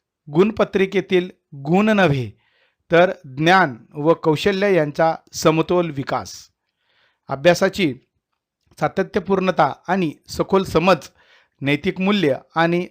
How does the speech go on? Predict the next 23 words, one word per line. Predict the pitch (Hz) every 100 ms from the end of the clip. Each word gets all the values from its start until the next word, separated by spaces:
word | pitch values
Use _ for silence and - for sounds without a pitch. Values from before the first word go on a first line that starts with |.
| -
सामाजिक | - 156 165 170 151
जबाबदारी, | 127 135 160 143 113 - _ _ _ _ _
तसेच | 180 160 196 196 _
आत्मविश्वास, | 143 156 202 220 202 190 143 - _ _ _
संवाद | - 160 156 156
कौशल्य | - 156 - 196 131 - -
आणि | 170 180 180 - _ _ -
नेतृत्व | 151 156 202 214 220
गुण, | 196 175 190 117 - _
समस्यांवर | - 165 190 - 202 196 202 202 190 _
उपाय | 151 180 180 190 -
शोधण्याची | 160 139 143 139
क्षमता, | 175 - 120 92 - _ _ _ _ _ _ 147
यावर | 170 185 196
चर्चा | 190 156 131 147
करण्यात | 143 127 131 - -
आली. | 160 196 214 _ _ _ _ -
गुणवत्ता | 143 170 214 208 - 220
वाढीसाठी | 185 143 202 196 135 113 - _ _
महत्त्वाचे | - 160 175 220 214 214 208
घटक | 147 165 147
म्हणून | 160 190 139 - _ _ _ _
आपण | 143 143 160 156